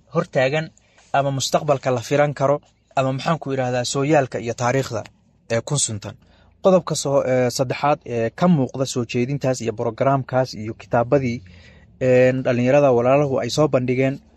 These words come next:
wuxuu yahay in ay dhalinyaradani tahay, ardaydani ay yihiin, een, maxaan ku idhahdaa, dad wacyi sarreeya runtii, een, leh oo ku sifaysan. Oo tusaale ahaan, een, sanad kasta, een, maxaan ku idhahdaa, waxa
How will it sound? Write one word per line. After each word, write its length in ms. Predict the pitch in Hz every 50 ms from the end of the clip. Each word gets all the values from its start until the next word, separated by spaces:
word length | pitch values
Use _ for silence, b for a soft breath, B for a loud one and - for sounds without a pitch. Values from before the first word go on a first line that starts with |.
| b b b b b b b b -
wuxuu 240 | 175 160 - 170 156
yahay 320 | 147 143 139 151 160 175 180 - _ _ _ _ _ _ -
in 100 | 185 185 185 -
ay 120 | 147 147 151
dhalinyaradani 640 | 143 135 139 139 139 151 175 175 160 147 139 127
tahay, 320 | - - 131 123 139 147 156 156 - - -
ardaydani 560 | 131 120 117 127 156 156 151 135 127 131 127 -
ay 120 | 123 123 120 123
yihiin, 300 | 135 131 135 147 151 151 156 - _ b b b b b b b b b
een, 220 | 131 131 127 131
maxaan 200 | 135 - 160 156 -
ku 60 | -
idhahdaa, 240 | 143 131 127 131 131
dad 200 | 127 147 165 - 156 170
wacyi 360 | 160 143 143 143 143 151 151
sarreeya 460 | - - 123 117 127 127 127 131 139
runtii, 400 | 131 139 135 127 - - 120 113 - -
een, 200 | - 110 - 127
leh 120 | 131 131 120 110
oo 80 | 104 104
ku 120 | - 147
sifaysan. 500 | 131 - 113 - - 98 92 - - - - _ _ _ _ _ _ _ _ _ _ _ -
Oo 320 | 139 131 131 135 135 131
tusaale 400 | - 165 147 - 165 156 156 151
ahaan, 320 | 147 143 143 165 180 196 190 185 b b b b b b b b b b b -
een, 460 | 147 147 147 147 147 147 147 151 - -
sanad 360 | - - 202 202 185 156 -
kasta, 300 | - - 135 - - 165 - - _ _ _ _ _ _ _ _ _ _ _ _ _ -
een, 220 | 131 127 135 135
maxaan 240 | 135 - 160 165 151
ku 80 | - 143
idhahdaa, 260 | 131 127 127 131 131
waxa 560 | 151 - - 160 147 139 135 127 123 123 123